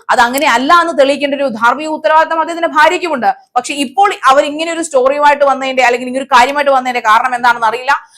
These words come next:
അവരിത് പറയുന്നത്, ഏഹ്, കേസ് ഉണ്ടാവും, ഭർത്താവിനെതിരെ കേസ് ഉള്ളത് കൊണ്ടാണ്, ഏഹ്, ഞങ്ങൾ, ഞാൻ ഇതുവരെ മിണ്ടാതിരുന്നത്, ഞാൻ പ്രതികരിക്കുന്ന ഒരാളാണ്, പക്ഷേ എന്ത്, ഏതറ്റം വരെ പോയാലും ഈ ഫ്രോഡായിട്ട് പരാതി കൊടുത്തവർക്കെതിരെ ഞങ്ങൾ പോയിരിക്കും, ഞങ്ങളുടെ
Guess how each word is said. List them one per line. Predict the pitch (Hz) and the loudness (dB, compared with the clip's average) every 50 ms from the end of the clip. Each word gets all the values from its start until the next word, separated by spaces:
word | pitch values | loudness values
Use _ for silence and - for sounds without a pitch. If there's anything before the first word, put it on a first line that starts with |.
| _ - | _ -6
അവരിത് | 214 220 240 262 262 | -6 -4 -2 2 2
പറയുന്നത്, | 240 233 262 294 302 302 302 339 381 - - - _ - - | 4 4 4 2 2 4 4 4 4 2 -2 -16 _ 0 4
ഏഹ്, | 240 247 247 262 | 4 4 6 6
കേസ് | 262 269 285 285 - 302 285 | 4 4 4 2 2 2 2
ഉണ്ടാവും, | 269 262 262 254 269 277 277 302 | 4 4 4 6 6 4 2 0
ഭർത്താവിനെതിരെ | 233 220 262 262 269 262 262 269 262 262 247 | -2 2 0 0 0 2 0 0 0 0 0
കേസ് | 240 247 269 262 269 | 0 0 2 2 2
ഉള്ളത് | 240 240 262 277 285 277 | 2 2 2 2 2 0
കൊണ്ടാണ്, | 262 254 262 254 254 254 262 262 254 233 220 | 2 4 4 4 4 4 2 0 0 0 2
ഏഹ്, | 226 226 220 220 226 208 226 226 220 | 2 2 2 2 2 0 -2 -4 -2
ഞങ്ങൾ, | 226 226 233 247 247 247 - 233 233 | -4 -4 -2 -2 -2 -2 -4 -4 -2
ഞാൻ | 233 240 240 247 | -2 -2 -2 -4
ഇതുവരെ | 233 214 233 247 247 254 233 | -8 -4 -4 -2 -2 -2 -4
മിണ്ടാതിരുന്നത്, | 220 220 226 247 262 269 240 233 240 233 247 285 302 - _ _ - | -4 2 4 4 4 4 2 0 0 0 0 0 -2 -4 _ _ -6
ഞാൻ | 247 240 | -4 -4
പ്രതികരിക്കുന്ന | 240 226 240 262 277 277 233 294 277 277 262 | -4 -4 -2 -2 -4 -4 -4 -2 0 2 4
ഒരാളാണ്, | 247 240 240 247 247 233 233 254 285 | 4 6 6 6 6 4 4 2 0
പക്ഷേ | 269 269 - 285 285 302 285 - _ _ - | -4 -4 -2 -2 -2 -2 -2 -6 _ _ -8
എന്ത്, | 240 269 294 339 277 233 262 | -6 -2 0 0 2 4 2
ഏതറ്റം | 294 302 302 294 - - 330 330 | 2 2 2 0 0 -2 0 2
വരെ | 330 311 311 277 285 | 4 2 4 4 4
പോയാലും | 269 269 277 269 277 294 320 320 277 | 4 4 4 4 4 2 0 -4 -4
ഈ | 262 277 294 294 294 - - | -6 -6 -6 -6 -8 -6 0
ഫ്രോഡായിട്ട് | 262 262 269 277 277 277 277 262 277 | 2 4 4 6 6 4 4 2 0
പരാതി | 262 269 247 247 262 269 | 0 2 2 2 2 2
കൊടുത്തവർക്കെതിരെ | 262 262 254 226 262 262 262 262 247 233 247 269 277 269 - _ - 220 | 2 0 0 2 0 0 2 0 0 2 4 2 2 0 -4 _ -12 -4
ഞങ്ങൾ | 233 247 254 | 0 2 2
പോയിരിക്കും, | 240 233 233 247 269 285 285 262 294 311 294 | 2 4 4 4 4 2 -2 -6 -6 -8 -10
ഞങ്ങളുടെ | 269 233 247 240 247 | -8 -4 -2 -2 -2